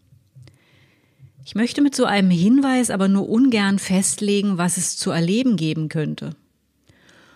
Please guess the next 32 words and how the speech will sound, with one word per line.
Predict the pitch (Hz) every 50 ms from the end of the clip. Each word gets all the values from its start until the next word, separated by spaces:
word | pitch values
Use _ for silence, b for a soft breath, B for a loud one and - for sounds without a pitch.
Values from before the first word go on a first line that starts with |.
| b b b
Und | - 185 180 -
euch | 175 180 -
damit | - 180 180 180 180 175 180
nehmen, | 170 165 175 185 196 202 202 190 185 - 180 156
womöglich | 170 175 170 165 180 190 190 - 180 170 156 -
etwas | 165 165 - 170 156 -
ganz | - 165 156 147
anderes | - - 175 190 247 285 285 170 156 135 -
als | - 160 160 - - -
Highlight | 165 165 170 170 170 165 160 156 160 -
zu | - - 170
empfinden. | 160 160 160 - - 170 165 170 156 165 165 156 - _ _ _ _ _ _ _ _ _ _ _ _ b b b b b b b b b b b b b b
Oder | - 208 196 220
vielleicht | 202 - 202 185 180 190 196 - -
denkst | 196 190 202 196 - -
du | 214
am | 190 180 185
Ende, | - 170 180 190 190 196 190 - - -
du | 170 170 180
hättest | 180 185 180 180 170 -
etwas | 185 170 - 170 165 -
falsch | - 170 170 190 233 - -
gemacht | - 202 170 165 156 156 - - 151
oder | 170 170 170 160
seist | 151 160 156 156 151 - -
irgendwie | - 180 165 180 175 156 160 143
verkehrt, | - 165 151 - - - 180 180 175 160 156 - b b b b b b b b b b b b b
wenn | - 170 170 175 180
du | 175 180
nicht | 180 185 180 - -
das | 180 170 -
benannte | - - 170 165 156 156 160 196 202 - 190 175 156 - -